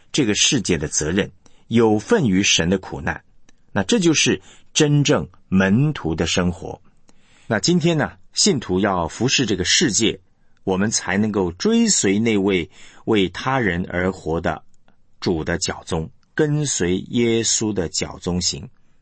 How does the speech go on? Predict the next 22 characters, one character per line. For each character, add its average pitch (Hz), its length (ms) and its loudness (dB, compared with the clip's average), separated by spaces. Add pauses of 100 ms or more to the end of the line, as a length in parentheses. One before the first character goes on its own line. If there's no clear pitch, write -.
他 - 160 -6
怎 110 140 -2
么 110 80 0
做， 160 300 0 (340)
我 85 140 -2
们 82 200 -4
也 76 220 -4
怎 - 180 -6
么 69 120 -12
做。 - 240 -4 (480)
好 - 120 -4
像 92 340 -2 (220)
福 - 140 -2
音 117 100 4
书 120 160 -2
里 104 140 2
面 90 200 0
也 76 200 -2
提 - 200 -4
醒 107 220 0
我 85 100 -2
们， 71 320 -8